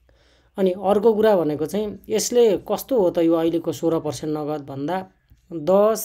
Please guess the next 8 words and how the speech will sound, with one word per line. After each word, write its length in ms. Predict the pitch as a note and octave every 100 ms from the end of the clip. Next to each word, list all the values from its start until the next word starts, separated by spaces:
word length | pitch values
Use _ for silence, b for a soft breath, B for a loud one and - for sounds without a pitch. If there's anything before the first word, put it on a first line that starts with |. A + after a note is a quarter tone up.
| -
सात 320 | F3 E3+ F#3
दिएको 260 | E3+ D#3+ E3 E3
थियो 100 | E3+
योभन्दा 380 | E3+ D#3+ D#3+ D#3
अगाडि 280 | D3+ D3
चाहिँ, 200 | D3 G#3 B3 _ _ _ b b b b b b -
होइन? 160 | E3
अ, 720 | G#3+ B2+ - - D#3+ D3+ D3+